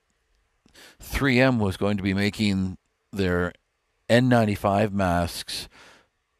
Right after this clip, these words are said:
for America, for Americans to stay in the United States, and would not be shipping those masks to Canada.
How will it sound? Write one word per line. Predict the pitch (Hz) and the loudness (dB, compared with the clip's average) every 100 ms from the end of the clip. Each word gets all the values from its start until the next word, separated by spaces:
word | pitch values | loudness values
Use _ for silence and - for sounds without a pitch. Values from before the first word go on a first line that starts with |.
| - - | -20 -14
for | - 123 117 | 0 2 4
America, | 107 104 104 95 101 | 4 2 0 -2 -4
for | 95 107 98 | -4 -4 -2
Americans | 101 104 101 107 90 87 - _ | 0 0 0 -2 -4 -6 -12 _
to | - 90 92 | -8 -4 -4
stay | - 107 101 | 0 2 2
in | 101 | 0
the | |
United | 101 92 90 | 0 0 0
States, | 87 - 87 87 | -4 -4 -4 -4
and | 90 90 | -4 -4
would | 101 | -2
not | 95 95 | -2 -2
be | 90 | -4
shipping | - 92 90 87 | -6 -6 -4 -4
those | 80 85 | -6 -6
masks | 80 71 - - | -6 -6 -8 -14
to | 82 | -8
Canada. | - 135 110 73 | 2 2 2 -2